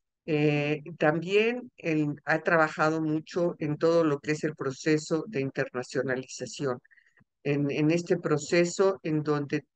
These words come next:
ha ten-, establecido una serie de nexos con las instituciones de educación superior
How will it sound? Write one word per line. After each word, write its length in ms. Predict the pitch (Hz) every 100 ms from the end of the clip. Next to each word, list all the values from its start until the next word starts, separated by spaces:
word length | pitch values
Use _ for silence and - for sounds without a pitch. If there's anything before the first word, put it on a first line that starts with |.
| -
ha 220 | 165 170
ten-, 220 | 170 175 170
establecido 920 | 160 - 147 151 147 - 175 170 170
una 260 | 165 165 170
serie 320 | 170 170 165
de 160 | 151 151
nexos 760 | 160 175 175 - 151 147 - - - - _
con 220 | 151 147
las 220 | 147 147
instituciones 800 | 143 - 151 143 - 170 170 170
de 80 | 151
educación 560 | 143 139 - - 160 165
superior 720 | 170 156 139 139 147 160 165